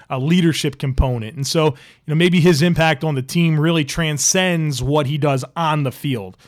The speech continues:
Well, I still think you can do that as an inactive player, but that's besides the point. It made me at least have some more appreciation for him and what he meant to the twenty nineteen Bills. Um, he played in fourteen games,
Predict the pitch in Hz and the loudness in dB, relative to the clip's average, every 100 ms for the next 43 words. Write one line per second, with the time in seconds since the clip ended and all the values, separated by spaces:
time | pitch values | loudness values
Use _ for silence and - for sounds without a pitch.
0 | _ _ 233 - 220 170 151 135 127 165 | _ _ -4 -2 0 0 0 -2 0 2
1 | 147 135 135 127 139 151 139 123 107 - | 2 0 -2 -2 -2 0 0 -4 -12 -4
2 | 202 123 131 120 131 - 139 - 131 160 | -2 0 -2 -2 -4 -2 -4 -4 -6 -2
3 | 139 131 131 151 160 - - _ 151 151 | -2 -4 -4 -6 -6 -12 -20 _ -8 0
4 | 175 180 170 147 180 - 147 151 - 143 | 2 4 2 4 0 0 0 0 0 2
5 | 151 151 127 - 165 - 143 139 131 117 | 2 2 0 0 0 0 -2 -2 -4 -10
6 | 107 - 151 135 117 165 143 127 120 120 | -12 -6 -4 -4 -4 -2 0 -2 -4 -6
7 | 113 135 123 - _ _ 139 139 117 - | -4 -4 -4 -8 _ _ -2 -2 -4 -4
8 | 156 135 117 - 139 123 117 110 - 113 | -2 -2 -4 -4 -4 -4 -6 -10 -12 -12
9 | 98 104 113 80 58 - _ - _ _ | -10 -12 -14 -14 -14 -16 _ -20 _ _
10 | _ 143 143 147 147 143 131 - _ _ | _ -4 0 2 2 2 -2 -8 _ _
11 | _ 143 180 160 180 214 220 185 - 196 | _ -6 -4 -2 0 2 2 2 0 -2
12 | - 208 190 165 160 131 135 | 0 2 4 2 0 -2 -6